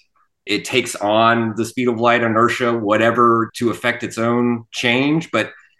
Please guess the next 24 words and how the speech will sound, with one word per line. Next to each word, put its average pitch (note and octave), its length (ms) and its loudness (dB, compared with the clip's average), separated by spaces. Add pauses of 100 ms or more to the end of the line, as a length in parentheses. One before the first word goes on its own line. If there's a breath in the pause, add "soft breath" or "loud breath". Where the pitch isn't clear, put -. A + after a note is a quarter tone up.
(160)
then B2 120 2
again, B2 540 2 (240)
that G2 160 -4
might G2 380 0 (120)
be F#2+ 640 -6
sometimes, G#2+ 800 -2 (380)
you F2 100 -8
know, E2+ 220 -6
with F2+ 160 -10
your G#2+ 140 -2
critique F#2+ 340 -8
of E2+ 220 -6
accelerationism E2+ 1000 -6
earlier F2 480 -6
in D#2+ 120 -8
the D#2+ 60 -10
book F#2+ 440 -6
or E2 180 -8
elsewhere, F2 540 -8
you E2 140 -8
can E2 120 -14
just E2 200 -12
imagine E2+ 460 -6
that D#2+ 200 -8